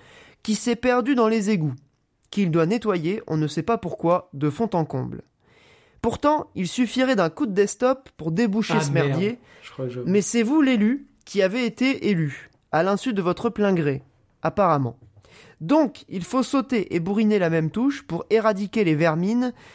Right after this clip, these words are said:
Speaker 1: et tenter de s'orienter via une pseudo-carte
Speaker 2: Dead Cells.
Speaker 1: dessinée avec le fion. Dead Cells, tu dis ?
Speaker 2: Ouais.
Speaker 1: Non, mais
Speaker 2: Ah,
Speaker 1: c'est
Speaker 2: j'en
Speaker 1: un
Speaker 2: ai
Speaker 1: jeu
Speaker 2: un
Speaker 1: indé,
Speaker 2: autre.
Speaker 1: euh, effectivement.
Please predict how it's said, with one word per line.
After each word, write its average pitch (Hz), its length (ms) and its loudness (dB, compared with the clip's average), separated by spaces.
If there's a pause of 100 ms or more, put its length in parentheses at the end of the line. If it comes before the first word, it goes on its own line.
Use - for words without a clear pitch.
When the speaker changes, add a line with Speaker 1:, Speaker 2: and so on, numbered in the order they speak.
(160)
Speaker 1:
et 214 100 0
tenter 247 320 0
de 202 140 2
s'orienter 220 580 0
via 208 260 0
une 175 180 0
pseudo-carte 226 880 0
Speaker 2:
Dead 196 100 2
Cells. 202 80 2
Speaker 1:
dessinée 196 340 0
avec 160 240 0
le 156 120 -2
fion. 143 260 -6 (1040)
Dead 202 180 2
Cells, 269 320 0
tu 247 120 -2
dis ? 285 220 0 (220)
Speaker 2:
Ouais. 151 400 -6 (680)
Speaker 1:
Non, 170 300 2 (180)
mais 147 180 -4
Speaker 2:
Ah, 190 80 4
Speaker 1:
c'est 170 80 4
Speaker 2:
j'en 156 120 6
Speaker 1:
un 151 40 4
Speaker 2:
ai 156 60 2
Speaker 1:
jeu - 60 4
Speaker 2:
un - 80 4
Speaker 1:
indé, 156 240 2
Speaker 2:
autre. 147 120 2
Speaker 1:
euh, 131 220 -2
effectivement. 127 500 -8